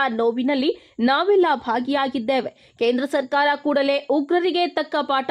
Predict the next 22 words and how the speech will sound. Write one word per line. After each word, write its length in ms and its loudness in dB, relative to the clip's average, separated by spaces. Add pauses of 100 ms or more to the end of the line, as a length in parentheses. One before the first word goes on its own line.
ಕಲಿಸಬೇಕು 720 0
ಎಂದು 220 0
ಹೇಳಿದ್ದಾರೆ. 920 -4
ಈ 100 0
ಸಂದರ್ಭದಲ್ಲಿ 1040 -2
ಮಸೀದಿಯ 560 0
ಕಾರ್ಯದರ್ಶಿ 580 0
ಇಸಾಕ್ 580 -2
ಅಹ್ಮದ್, 420 -4 (340)
ಆಯೂಬ್ 500 0
ಖಾನ್, 240 0 (220)
ಸಾದಿಕ್ 540 -2
ಅಲಿ 340 0
ಖಾನ್, 320 -4 (320)
ಎಂ 300 -2 (120)
ಇಮ್ರಾನ್, 580 -2
ಎಂ 260 2 (240)
ಸಿರಾಜ್, 560 0
ಸೈಯದ್ 540 -2
ಶಫೀಉಲ್ಲಾ, 880 -2
ರಿಜ್ವಾನ್ 580 0
ಶಫೀರ್, 720 -4